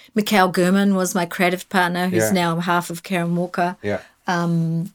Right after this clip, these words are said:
Speaker 1: Steve Asen was my creative partner
Speaker 2: Yeah.
Speaker 1: for a while, who's now a world-famous director.
Speaker 2: Yeah, very good director.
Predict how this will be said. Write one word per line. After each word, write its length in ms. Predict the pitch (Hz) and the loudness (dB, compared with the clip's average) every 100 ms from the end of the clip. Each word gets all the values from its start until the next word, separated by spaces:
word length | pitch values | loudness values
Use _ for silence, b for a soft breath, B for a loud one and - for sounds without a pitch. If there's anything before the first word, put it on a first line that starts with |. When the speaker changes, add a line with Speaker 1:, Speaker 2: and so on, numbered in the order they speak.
| _ | _
Speaker 1:
Steve 340 | - - 220 180 | -8 0 2 2
Asen 420 | 180 196 214 196 | 2 0 -2 -2
was 160 | 185 185 | -2 -6
my 100 | 185 | -6
creative 380 | - 185 190 | -4 -4 -4
partner 280 | - 185 170 | -6 -4 -2
Speaker 2:
Yeah. 60 | 202 | -2
Speaker 1:
for 60 | |
a 80 | 190 | 0
while, 220 | 185 180 180 | 0 0 -2
who's 140 | 180 | -4
now 220 | 175 165 | -6 -4
a 40 | 165 | 0
world-famous 720 | 196 247 220 190 180 170 - | 4 4 4 0 0 -2 -4
director. 560 | 175 208 208 202 202 | -2 -2 0 0 0
Speaker 2:
Yeah, 160 | 117 117 | 0 -2
very 240 | 101 120 113 | -2 -2 -2
good 160 | 110 | -4
director. 400 | 113 110 - 127 | -4 -6 -6 -14